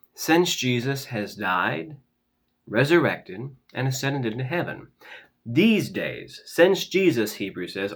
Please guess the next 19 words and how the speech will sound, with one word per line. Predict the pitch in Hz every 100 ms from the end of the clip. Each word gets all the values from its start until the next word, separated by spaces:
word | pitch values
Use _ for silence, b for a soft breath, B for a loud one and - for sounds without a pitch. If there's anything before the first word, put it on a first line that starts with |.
| -
are | 139 156 175 175 B B _ -
the | 135
last | 156 170 127 -
days, | 90 76 60 - -
or | 117 120
rather | 123 123 127
the | 127 -
end | 110 131 135
times. | 127 123 110 78 78
And | 90 98
so | 131 131
our | 123 139
sermon | 131 - 302 254 131
series | - 67 80 98 B B B -
has | 135 131
been | 135 131
all | 135 160 202 226
about | 220 110 113 113
what | 123 196 233